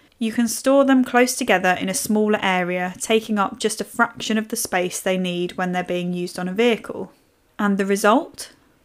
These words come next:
When you don't need to be lifting, you've gained an extra working space the size of an entire vehicle, which could mean fitting in two or three more staff working on smaller individual jobs.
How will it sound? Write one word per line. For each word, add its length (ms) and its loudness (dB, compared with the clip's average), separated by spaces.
When 160 8
you 80 0
don't 220 4
need 180 4
to 100 -8
be 140 2
lifting, 580 0
you've 160 -4
gained 300 0
an 80 2
extra 320 0
working 460 2
space 380 -2
the 80 -6
size 400 0
of 60 -2
an 100 -2
entire 460 2
vehicle, 640 0
which 280 -4
could 160 0
mean 240 -2
fitting 400 -4
in 180 -2
two 260 0
or 120 0
three 300 -2
more 280 -2
staff 480 -2
working 320 -4
on 80 -6
smaller 480 -2
individual 640 -6
jobs. 560 -4